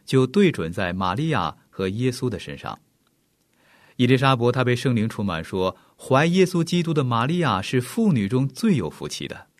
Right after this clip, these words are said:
玛利亚所怀的耶稣基督，他是弥赛亚。同时，伊丽莎伯也表示自己腹中的胎儿施洗约翰，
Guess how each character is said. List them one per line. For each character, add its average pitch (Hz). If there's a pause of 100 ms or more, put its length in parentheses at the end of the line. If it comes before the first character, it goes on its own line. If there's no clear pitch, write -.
(1300)
玛 117
利 123
亚 117
所 104
怀 98
的 110
耶 117
稣 120
基 117
督， 120 (160)
他 -
是 95
弥 80
赛 87
亚。 87 (840)
同 107
时， 101 (140)
伊 127
丽 131
莎 135
伯 120
也 117
表 85
示 85 (240)
自 226
己 139
腹 185
中 151
的 131
胎 127
儿 98
施 175
洗 92
约 123
翰， 87